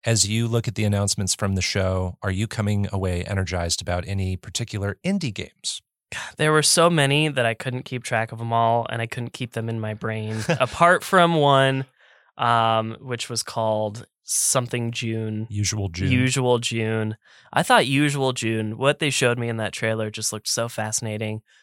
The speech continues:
Speaker 2: Super stoked for it, but there were a bunch that I saw that I'm like,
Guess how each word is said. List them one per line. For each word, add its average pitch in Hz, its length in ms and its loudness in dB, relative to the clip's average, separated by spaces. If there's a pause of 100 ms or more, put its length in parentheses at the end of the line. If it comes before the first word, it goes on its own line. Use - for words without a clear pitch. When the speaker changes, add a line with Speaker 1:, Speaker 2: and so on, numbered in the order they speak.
(300)
Speaker 2:
Super 135 460 0
stoked 110 360 -2
for 110 260 0
it, - 120 0
but - 140 -8
there 156 160 4
were 127 480 2 (260)
a 135 140 -2
bunch 117 640 -6 (480)
that 120 120 4
I 110 120 4
saw 110 320 4
that 110 80 -2
I'm 110 100 -4
like, 110 180 -8